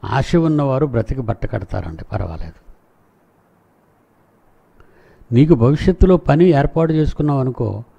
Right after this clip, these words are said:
నీ మృత్యు గీతను కొంచెం గ్యాప్ చేసుకున్నావు అనమాట, వెనక్కి పంపించావు. దేవుడు పంపిస్తాడు. ఈలోగా నువ్వు నీ పనులకు మిస్ కాకూడదు,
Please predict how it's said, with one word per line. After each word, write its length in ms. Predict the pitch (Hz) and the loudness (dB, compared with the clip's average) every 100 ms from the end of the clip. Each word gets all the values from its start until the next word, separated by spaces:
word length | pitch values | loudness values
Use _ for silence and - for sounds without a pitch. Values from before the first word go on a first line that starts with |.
| _ _ _ _ _ _ _ _ _ _ _ 120 | _ _ _ _ _ _ _ _ _ _ _ 0
నీ 200 | 131 139 | 6 6
మృత్యు 420 | 135 - - 190 | 6 4 4 2
గీతను 420 | 127 139 - 170 | 4 0 4 2
కొంచెం 480 | 165 165 170 185 160 | 4 0 0 2 2
గ్యాప్ 420 | 110 131 127 - | 4 2 2 -4
చేసుకున్నావు 420 | 131 - 127 110 | -2 -2 -2 -6
అనమాట, 220 | 98 92 - - _ _ _ _ _ _ - | -6 -10 -12 -16 _ _ _ _ _ _ -4
వెనక్కి 300 | 131 147 127 | -2 -2 -6
పంపించావు. 840 | 110 95 - - - - _ - | -6 -8 -8 -8 -8 -20 _ -2
దేవుడు 280 | 107 151 226 | 2 4 4
పంపిస్తాడు. 640 | 214 113 95 - - - - _ _ _ _ _ _ _ _ _ _ _ - | 2 -2 -6 -4 -6 -6 -16 _ _ _ _ _ _ _ _ _ _ _ 0
ఈలోగా 400 | 113 160 185 202 | 4 6 8 6
నువ్వు 180 | 208 208 | 6 6
నీ 100 | 190 | 4
పనులకు 400 | 170 170 196 180 | 2 2 2 2
మిస్ 340 | 151 147 - | 4 4 2
కాకూడదు, 580 | - 202 180 156 113 92 | 4 4 6 0 -2 -8